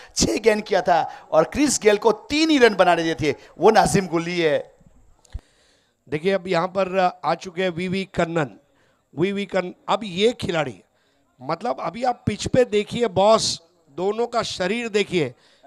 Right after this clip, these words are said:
Speaker 2: ये ढाई किलो का जो हाथ है ना, ये जब बॉल पर पड़ता है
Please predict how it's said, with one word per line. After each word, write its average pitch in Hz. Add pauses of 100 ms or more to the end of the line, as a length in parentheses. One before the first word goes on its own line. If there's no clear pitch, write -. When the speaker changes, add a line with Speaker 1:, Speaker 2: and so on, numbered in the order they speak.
(100)
Speaker 2:
ये 185 (120)
ढाई 170
किलो 220
का 220
जो 196
हाथ 208
है 226
ना, 160 (380)
ये 185
जब 175
बॉल 208
पर 233
पड़ता 202
है 180